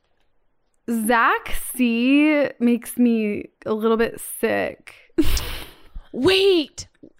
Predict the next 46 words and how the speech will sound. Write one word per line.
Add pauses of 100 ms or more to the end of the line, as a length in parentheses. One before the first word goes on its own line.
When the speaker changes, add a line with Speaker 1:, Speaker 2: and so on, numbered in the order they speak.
(300)
Speaker 2:
what
Speaker 1:
He
Speaker 2:
was
Speaker 1:
had
Speaker 2:
his
thing
this
Speaker 1:
one
Speaker 2:
episode?
Speaker 1:
moment. (760)
It
was
like, (1500)
Speaker 2:
'Cause
I
think
I
agree
with
you,
but
now
I
can't
remember
'cause
there's
so
many
fucking
Speaker 1:
I
know. (400)
Speaker 2:
guys.
Speaker 1:
Now
I'm
kinda
forgetting. (760)
Speaker 2:
You
know
who's
not
on
my
list
for
the